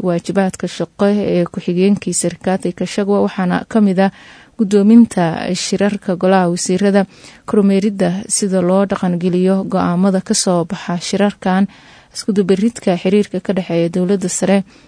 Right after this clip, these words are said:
iyo ismaamulada, guddoominta shirka golaha isku dhafka ah ee miisaaniyadda iyo sidoo kale shaqaalaha I P E C, iyo in uu xiriir la sameeyo xafiisyada madaxa bannaan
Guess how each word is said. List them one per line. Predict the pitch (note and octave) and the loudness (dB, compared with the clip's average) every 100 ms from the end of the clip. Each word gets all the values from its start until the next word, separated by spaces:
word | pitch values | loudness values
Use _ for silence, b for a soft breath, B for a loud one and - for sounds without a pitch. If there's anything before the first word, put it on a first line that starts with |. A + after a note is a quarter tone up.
| B | B
iyo | F#3 F3 | -2 0
ismaamulada, | F3+ F#3+ F3 F3+ F#3+ G3 F#3+ B B B G#3 | 0 -2 -2 2 2 2 2 B B B -2
guddoominta | F3+ F#3+ F#3+ A#3 A3+ F#3+ E3+ - | 2 2 6 6 6 0 -4 -4
shirka | - A3 G#3 - F3 | -4 -2 -2 -2 -2
golaha | E3+ F#3+ G3+ F#3 E3+ | 0 0 2 0 -4
isku | - F#3 | -6 -4
dhafka | G#3 G3 - - | -4 -2 -4 -2
ah | F3+ G3 G3 | -2 -2 -2
ee | F3+ F3 E3+ | 0 2 0
miisaaniyadda | F3 F3 - F3 F3 F#3+ F#3 G3 F#3+ B B B B | 0 -2 -2 -2 0 0 2 0 -2 B B B B
iyo | - F#3+ | -4 -2
sidoo | F#3 A3 G3 F3+ | -2 -2 0 -2
kale | - F3 E3+ F3 | -2 -2 -2 -2
shaqaalaha | - - F#3 F3 F#3+ F#3 - G3 | -6 -6 -4 -2 0 -2 -2 -2
I | G3 | -2
P | - F#3 F3 F3 - - - _ | -2 -4 -2 -4 -8 -16 -18 _
E | - F3+ F3 - | -4 -2 -2 -2
C, | - - G#3 G#3 B B B B B - | -2 2 2 2 B B B B B -2
iyo | G3 F#3+ | 2 2
in | - A#3 A#3 | 4 4 4
uu | - F3+ | 2 -4
xiriir | - - A3 G3+ | -2 0 2 2
la | F#3 G#3 | 2 0
sameeyo | - G3 F3 E3+ F#3 | 0 0 2 2 0
xafiisyada | - - F3+ - A3 G3+ | -4 -4 -4 0 0 2
madaxa | F3+ G3+ G3+ - | 2 2 2 -2
bannaan | F3 E3+ F3+ G3+ | -4 -2 0 0